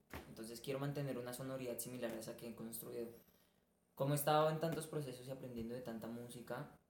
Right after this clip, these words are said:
eh, yo siento que me puedo desempeñar en todo eso que he aprendido. Entonces,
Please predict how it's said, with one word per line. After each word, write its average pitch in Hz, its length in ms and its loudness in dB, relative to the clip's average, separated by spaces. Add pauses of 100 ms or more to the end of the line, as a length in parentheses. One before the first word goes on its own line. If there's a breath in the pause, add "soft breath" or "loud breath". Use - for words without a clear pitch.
(240)
eh, 110 260 -6 (420)
yo 123 140 -2
siento 131 340 -4
que 135 140 -4
me 143 120 2
puedo 127 200 2
desempeñar 127 640 -2 (100)
en 123 160 -8
todo 131 180 4
eso 139 180 -2
que 135 60 -4
he 123 40 2
aprendido. 131 400 -2
Entonces, 117 380 -8